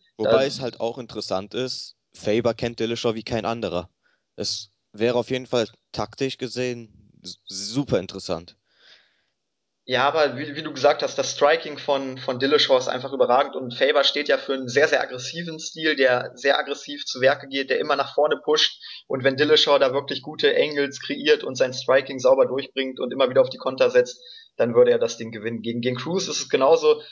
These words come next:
Speaker 2: Faber und, und Cruz, die haben ja auch schon eine Vorgeschichte.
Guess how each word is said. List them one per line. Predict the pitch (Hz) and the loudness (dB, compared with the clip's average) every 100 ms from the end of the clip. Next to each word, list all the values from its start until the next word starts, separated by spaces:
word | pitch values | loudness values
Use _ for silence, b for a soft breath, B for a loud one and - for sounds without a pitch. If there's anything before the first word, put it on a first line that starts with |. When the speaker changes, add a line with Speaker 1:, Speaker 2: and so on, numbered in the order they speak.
| B B - | B B -4
Speaker 2:
Faber | 143 151 156 147 - | 2 4 4 2 -2
und, | 139 131 127 - - | -8 -10 -4 -4 -4
und | 143 | -6
Cruz, | - 165 170 | -6 -4 0
die | 151 | 2
haben | 139 | 4
ja | |
auch | 156 160 | 4 4
schon | 151 | -2
eine | 139 | 2
Vorgeschichte. | 151 151 147 151 - 147 147 | 2 4 0 -2 -4 -2 -4